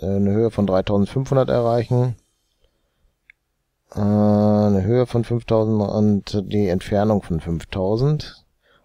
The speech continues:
Und wir sollten schneller als hundertfünfzig Meter die Sekunde fliegen. Das sind also drei, die wir schon automatisch dabei haben.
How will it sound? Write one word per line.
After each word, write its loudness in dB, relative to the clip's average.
Und 0
wir 2
sollten 0
schneller 0
als -6
hundertfünfzig -4
Meter -2
die -4
Sekunde -6
fliegen. -4
Das -6
sind -6
also -4
drei, -6
die -6
wir -4
schon -2
automatisch -6
dabei -8
haben. -2